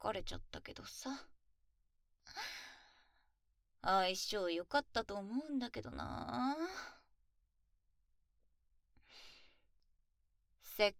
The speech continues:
クス以外はか。男の人っ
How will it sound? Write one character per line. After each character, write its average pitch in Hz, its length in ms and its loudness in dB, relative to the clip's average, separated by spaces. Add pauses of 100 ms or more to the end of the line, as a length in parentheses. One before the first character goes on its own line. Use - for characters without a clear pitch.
(240)
ク 180 100 -8
ス 165 320 -8
以 175 260 -4
外 175 600 -6
は 190 240 -10 (840)
か。 - 180 -6 (3250)
男 175 520 -4
の 202 180 0
人 214 320 0
っ - 40 -6